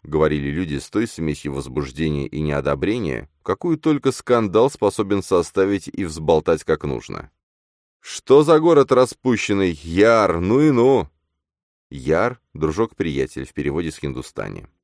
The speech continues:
На картине "Ауроры" стадион Брейберн взволнованно сомкнулся вокруг двоих милующихся,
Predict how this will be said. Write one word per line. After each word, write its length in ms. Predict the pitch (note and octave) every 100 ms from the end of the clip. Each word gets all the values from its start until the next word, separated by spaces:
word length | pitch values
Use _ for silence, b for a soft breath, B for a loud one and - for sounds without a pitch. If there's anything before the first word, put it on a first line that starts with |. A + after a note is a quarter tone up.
| _ _ _ _ _ _
На 100 | F2
картине 420 | F2+ A#2 - E3+ B2+
"Ауроры" 380 | B2 D#3 A#2+
стадион 680 | D#2+ - E2 F#2+ A2 G2+ F2
Брейберн 680 | D#2 A2+ C3+ G#2 D2+ C#2+ C#2+
взволнованно 880 | D2 D2+ D2+ E2+ E2+ F#2+ A2 G2 E2+
сомкнулся 640 | - D#2+ D2+ F2 G2+ - D2+
вокруг 440 | D2 E2+ D2 C2+
двоих 460 | C#2+ D#2 E2 D2+ -
милующихся, 1040 | C2+ C#2+ G2+ A2+ - F#2+ E2+ - D2